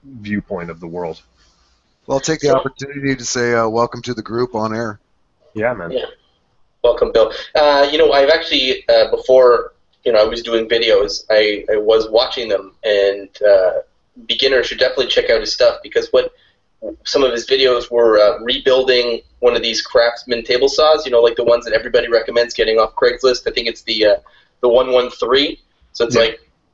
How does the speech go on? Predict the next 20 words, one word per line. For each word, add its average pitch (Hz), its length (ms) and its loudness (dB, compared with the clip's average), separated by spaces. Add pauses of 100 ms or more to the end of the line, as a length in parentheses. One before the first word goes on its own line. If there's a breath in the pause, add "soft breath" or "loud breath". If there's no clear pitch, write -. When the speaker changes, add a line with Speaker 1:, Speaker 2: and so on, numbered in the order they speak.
(260)
Speaker 3:
between 127 480 0
the, 123 280 -2
the 113 360 -6
eighties 127 480 -2
Delta 123 420 2
contractor 127 560 0
saw 120 480 4
and 110 160 0
the 104 60 -4
Craftsman 120 560 -2
one 117 160 2
one 110 180 0
three, 131 260 -2
you're 117 160 -4
getting 117 240 0
yourself 110 460 0
a - 40 -20
cast 117 360 0
iron 107 240 -2
top - 380 -2